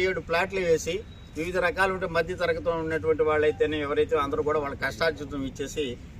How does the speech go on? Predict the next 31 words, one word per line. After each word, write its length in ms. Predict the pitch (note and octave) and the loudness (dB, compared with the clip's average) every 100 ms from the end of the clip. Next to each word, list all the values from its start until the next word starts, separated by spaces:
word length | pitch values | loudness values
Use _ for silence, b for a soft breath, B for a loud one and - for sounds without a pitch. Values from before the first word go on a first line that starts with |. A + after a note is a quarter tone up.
| - | -10
దీనికి 300 | C3+ B2+ B2 B2 | -8 -8 -8 -4
సంబంధించి 500 | B2+ D3+ C#3+ A#2+ A#2+ A#2 - - - | -4 -2 -4 -6 -8 -8 -8 -8 -4
కొనుగోలు 300 | D3 D3 B2 | 0 0 0
చేయడం 200 | A#2 A2 G2+ | -6 -6 -8
జరిగింది. 300 | F#2+ F2+ - - - - - - - - - - C3 | -8 -10 -14 -14 -14 -14 -14 -14 -14 -14 -12 -6 6
ఈరోజు 240 | D3+ F3+ E3+ | 8 8 4
రిజిస్ట్రేషన్కి 480 | E3 E3 E3+ D#3+ D#3 | -2 -2 -2 0 4
వెళ్తే 240 | E3+ A3 G#3+ F3 - - - - - - - - - - | 4 4 0 0 -2 -10 -14 -10 -6 -6 -8 -14 -12 -6
రిజిస్ట్రేషన్ 440 | F3 G3+ G3 F#3+ F#3 | -4 0 0 0 2
వాళ్ళు 160 | F#3 F#3 | 4 6
ఏదో 140 | F3+ E3+ E3 - - - - - | 6 6 4 -8 -14 -14 -8 2
పాత 140 | E3+ F3 F3+ | 2 2 0
రోజుల్లో 260 | F3+ F3+ E3+ | 0 0 -2
రిజిస్ట్రేషన్ 340 | E3+ F3+ E3+ | -4 -4 -2
చేశారు, 240 | F3 F3+ E3+ F#3 | 0 2 2 2
కానీ 180 | G#3+ G3 - - - | 0 -6 -12 -14 -8
నిన్న 160 | D3+ F3+ F3 | -4 -2 0
మొన్నటి 260 | F3 E3+ E3+ | 0 2 0
రోజు, 260 | F3 C3 F3 | 0 0 0
రోజుల్లో 260 | F3 F3 E3+ | 2 2 2
కూడా 180 | E3 D#3 C3+ - - - - | 4 4 0 -6 -14 -12 -6
నుడా 180 | D3 E3+ | 2 4
వారు 160 | E3 D#3+ | 4 4
ఇచ్చిన 180 | D3 D#3 | -2 -2
దాన్ని 140 | D#3 D3 | -2 0
బట్టి 140 | D3+ C#3+ | 0 0
రిజిస్ట్రేషన్ 360 | C#3+ D3+ D3+ D3+ | 0 0 0 0
జరగకుండా 280 | D3+ D3+ D3+ | -2 -2 -2
ఒక 60 | D3 | 0
పక్క, 140 | D#3 - F#3+ - - - | -2 -2 -6 -8 -12 -8
పంచాయతీ 380 | C3 C#3+ E3 D#3+ | -6 2 4 4